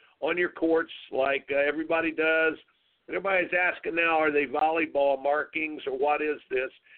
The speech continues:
Because nobody plays that stuff anymore. The ten and under thing, oh, oh, I'm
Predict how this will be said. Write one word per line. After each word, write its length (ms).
Because 380
nobody 460
plays 380
that 240
stuff 240
anymore. 340
The 120
ten 140
and 120
under 360
thing, 320
oh, 160
oh, 180
I'm 160